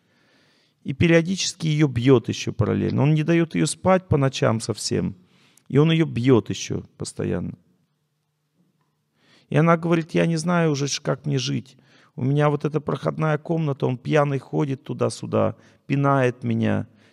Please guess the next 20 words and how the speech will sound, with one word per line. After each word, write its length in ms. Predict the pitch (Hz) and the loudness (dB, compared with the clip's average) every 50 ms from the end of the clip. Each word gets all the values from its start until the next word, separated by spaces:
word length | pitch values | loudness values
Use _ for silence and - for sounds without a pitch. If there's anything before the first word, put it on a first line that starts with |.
| _ _ | _ _
не 100 | - 123 | -6 0
даёт 380 | 120 139 143 156 156 151 - - | 2 2 2 2 0 -2 -4 -4
мне 140 | 127 120 113 | -4 -4 -4
спать 580 | - 120 - 117 113 113 107 107 - - _ _ _ _ _ _ _ _ _ _ _ _ _ _ _ _ _ - | -6 -6 -2 0 2 2 2 0 -4 -8 _ _ _ _ _ _ _ _ _ _ _ _ _ _ _ _ _ -10
и 140 | - - | -8 -6
постоянно 640 | 120 - 143 - - - 147 156 165 165 160 156 139 | -4 -4 -6 -4 -2 0 2 2 2 2 2 2 0
издевается 680 | 123 113 - 120 123 131 135 127 117 107 - - - 101 | 0 -2 -2 -2 0 2 4 4 2 2 0 -4 -4 -4
надо 220 | 98 95 95 95 | -4 -4 -4 -4
мной. 360 | 95 95 95 92 92 92 110 - _ _ | -4 -4 -4 -6 -6 -8 -10 -14 _ _
А 80 | - 117 | 0 2
я 160 | 127 139 147 | 4 4 4
уже 180 | 143 131 135 131 | 2 0 -4 -6
пожилой 480 | - - 120 120 127 135 139 139 131 | -6 -6 -6 -4 -4 -2 -2 -2 -2
человек, 420 | 131 - - 135 135 143 131 - 120 | -4 -6 -4 -2 -2 -2 -2 -2 -2
я 80 | 113 | -2
не 100 | 110 110 | -2 -2
знаю, 300 | 110 117 131 135 120 110 | -2 -2 -2 0 0 -2
как 220 | - - 98 - - | -4 -8 -10 -8 -8
мне 100 | 98 95 | -8 -6
жить". 320 | 98 98 98 - _ | -6 -6 -8 -10 _